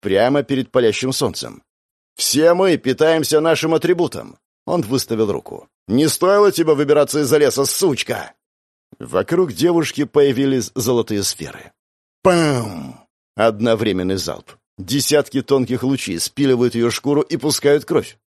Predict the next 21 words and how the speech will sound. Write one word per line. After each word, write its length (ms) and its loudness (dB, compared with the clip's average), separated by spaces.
«Гра!» 840 0
Девушка 500 -4
впервые 400 -4
вскрикивает. 640 -10
«Я 480 4
бог 480 2
тупой, 540 2
а 80 2
ты 180 -2
создание! 880 0
Повелитель 640 4
солнца!» 800 0
Она 400 0
упала 400 -2
на 100 -6
колено. 440 -8
«Пам!» 840 -2
Оторвала 480 -2
руку. 300 -14
«А!» 640 4
«Больно! 920 2